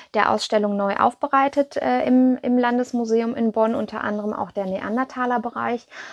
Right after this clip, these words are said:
und dort kann man jetzt auch mit Hilfe eines, äh, neuen Mediaguides, ähm, der sich an unterschiedliche Zielgruppen richtet, ganz fantastisch, ähm, die, die ganze Geschichte rund um den Neandertaler auch erleben. Also das ist auf jeden Fall ein Besuch wert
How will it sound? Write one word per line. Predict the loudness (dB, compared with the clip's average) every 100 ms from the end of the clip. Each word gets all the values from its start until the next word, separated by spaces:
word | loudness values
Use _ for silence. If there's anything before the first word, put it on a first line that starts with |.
| -16 -4
und | -2
dort | -2
kann | -2 -2
man | -2 0
jetzt | 0 0 -4
auch | -4
mit | -4 -2
Hilfe | -2 -2 -4
eines, | -6 -4 -6 -6 -8
äh, | -6 -4
neuen | -2 0 0
Mediaguides, | 0 2 2 2 0 0 0 -4 -10
ähm, | -6 -4 -4 -4 -6 -8 -10 -4
der | -4
sich | -2 -8
an | -6
unterschiedliche | -2 0 0 -2 -4 -4 -6 -8
Zielgruppen | -4 -4 -2 -6 -4
richtet, | -4 -4 -4 -10 _ -20 -20 -20 -20 _
ganz | 4 4 2
fantastisch, | -4 -4 -4 -4 -4 -6 -6
ähm, | -4 -4 -4 -4 -6 -8 -10 -8 -10 -4
die, | -2 0 -2
die | -2
ganze | 0 0 -2
Geschichte | -4 -6 -6
rund | 0 0 0
um | -2
den | -2
Neandertaler | -4 -6 -6 -6 -6 -4 -4 -6
auch | -8
erleben. | -4 2 2 2 -6
Also | -10 -10 -8
das | -8 -8
ist | -10
auf | -10
jeden | -2 -2 -2
Fall | -4 -4
ein | -2 -4 -2
Besuch | -2 -2 0
wert | 2 4 4